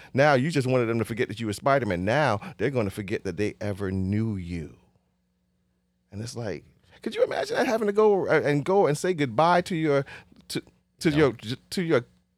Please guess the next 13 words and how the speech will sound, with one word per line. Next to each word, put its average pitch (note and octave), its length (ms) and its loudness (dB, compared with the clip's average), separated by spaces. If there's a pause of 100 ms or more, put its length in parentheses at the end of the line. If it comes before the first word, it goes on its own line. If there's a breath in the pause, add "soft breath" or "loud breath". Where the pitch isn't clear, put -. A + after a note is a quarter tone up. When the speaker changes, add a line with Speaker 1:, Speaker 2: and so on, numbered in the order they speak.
(400)
Speaker 1:
ten F#3 260 2
closest F3 440 0
friends G#2+ 520 -2 (600 soft breath)
Speaker 2:
No. D#2 140 -18 (300)
Speaker 1:
in C3+ 140 0
a, B2+ 120 2
in, C3 240 2
in B2+ 120 4
a A#2+ 60 6
matter D3 360 6
of A#2+ 160 0
twenty D#3+ 340 2
minutes, C3+ 360 0